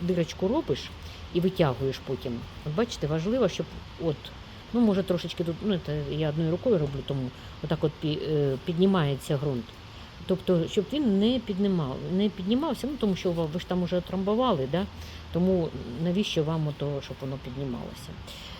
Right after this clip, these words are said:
Зробили дирочки, потім берете свій живець. Е, от ті живці, які ви, е, приготували. Значить, живець самий кращий,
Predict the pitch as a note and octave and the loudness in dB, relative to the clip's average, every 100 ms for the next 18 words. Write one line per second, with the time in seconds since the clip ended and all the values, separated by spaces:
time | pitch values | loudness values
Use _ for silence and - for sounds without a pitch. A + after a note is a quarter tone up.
0 | - D3+ F3+ G3+ D4 B3+ D3+ D3+ C#3 D3 | -10 0 2 2 6 6 6 2 0 -4
1 | - A#3 B3 B3 - - - - A#3+ C4 | -4 -2 -2 -4 -14 -14 -14 0 0 6
2 | G#3+ G3 D#3 E3+ E3 E3 F3+ F3+ A3+ A3+ | 6 6 4 -4 -4 2 2 4 2 0
3 | E3+ F#3+ F3+ F#3 B2+ - - - - - | 2 2 4 4 2 -2 -10 -12 -12 -12
4 | - - - - - - - - D#2 D2+ | -12 -12 -14 -14 -14 -12 -8 -4 -4 -4
5 | - - - - - - - - A1+ D#3 | -6 -10 -12 -14 -14 -12 -12 -12 -6 -2
6 | C#3 - - G3+ D#3 D#3+ - D4+ G#3 - | -2 -6 2 6 6 4 2 4 4 4
7 | G3 F#3+ F3 D#3 D#3 - - C#3 C#3 - | 4 4 4 2 0 0 0 0 0 0
8 | F3 F#3 G#3+ D3+ A#2+ A2+ - - - - | 0 2 2 2 2 -2 -6 -12 -12 -10
9 | - D#3 F#3 D3+ F#3 C4 E4+ - G#3+ G#3 | -4 0 0 0 2 2 0 2 2 4
10 | G3 F3+ C4 D4+ - E3+ | 4 2 2 2 2 0